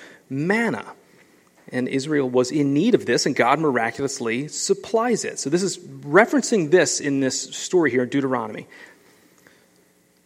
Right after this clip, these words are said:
So it's this miracle that goes on, and the people are provided for in the desert. And later, when Moses is, is getting ready to, to leave this earth, he's getting ready to die, he is warning them and reminding them about where they've come from,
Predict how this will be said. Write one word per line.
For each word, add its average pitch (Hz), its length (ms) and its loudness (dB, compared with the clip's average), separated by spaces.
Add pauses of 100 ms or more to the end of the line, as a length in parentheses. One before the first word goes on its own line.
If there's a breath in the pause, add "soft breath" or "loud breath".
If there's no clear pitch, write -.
(300)
So - 140 6
it's 175 140 4
this 185 180 0
miracle 208 420 4
that 170 100 2
goes 180 180 8
on, 180 280 2
and 151 80 2
the 143 40 2
people 185 260 0
are 165 60 4
provided 170 480 2
for 175 220 4
in 160 80 4
the 139 80 4
desert. 156 340 4
And 135 100 -2
later, 175 300 10
when 147 160 4
Moses 156 400 4
is, 139 220 -2
is 139 180 -4
getting 160 240 4
ready 151 240 4
to, 143 360 -2
to - 180 -2
leave 147 440 2
this 147 160 -2
earth, 156 140 2
he's 131 140 -4
getting 156 180 2
ready 156 200 2
to 139 80 -2
die, 151 340 0
he 147 280 -4
is 135 220 -8
warning 160 600 4
them 113 180 -2
and 143 100 0
reminding 151 540 4
them 127 140 2
about 131 240 0
where 214 340 10
they've 202 260 8
come 151 220 -2
from, - 300 -8